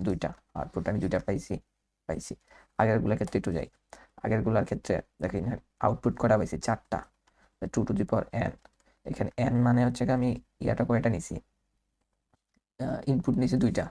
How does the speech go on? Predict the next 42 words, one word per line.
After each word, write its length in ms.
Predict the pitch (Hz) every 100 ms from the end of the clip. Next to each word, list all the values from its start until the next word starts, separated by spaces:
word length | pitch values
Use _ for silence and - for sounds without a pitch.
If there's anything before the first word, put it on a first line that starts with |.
| -
তাহলে 200 | - -
টু 140 | - 92
to 80 | 101
the 120 | 101
power 200 | 104 - -
two, 140 | 98 - _ _ - _
তাহলে 180 | - - -
চার। 240 | 95 80 - _
আউটপুট 320 | 156 78 - 95
আমি 100 | 90
চারটা 280 | 95 -
পাইছি, 340 | 92 - - 95 - _ _ _ _ _
পাইছি। 280 | - - - - _ _ _ _ _ _ _ _ _ _
তাহলে 220 | 80 -
not 300 | 104 107 104
গেটের 220 | 120 123 120
কাজ 180 | 120
কি? 100 | -
not 280 | 156 127 107
গেটের 180 | 117 110
কাজ 220 | 117 110
হচ্ছে 220 | 117 -
এটা 120 | 135 110
হচ্ছে 360 | 110 - -
কি 120 | - 240 - -
বিপরীত 420 | 131 127 120 -
করে। 200 | - - - _ _ _ _ _ _ _ -
not 160 | - -
গেটের 200 | 196 190
কাজ 220 | 196 190
হচ্ছে 240 | 214 -
এটা 140 | 247 156
হচ্ছে 200 | 165 -
গা 180 | 120 - _ _ -
বিপরীত 400 | 123 120 113 -
করে। 220 | - - 139 _ _ - - - - _ _ -
আর 100 | - -
or 160 | 123 123
গেট 220 | 135 -
হচ্ছে 220 | - 135
গা 200 | 127 151 - _ _ _ _ 117
যোগ 180 | 113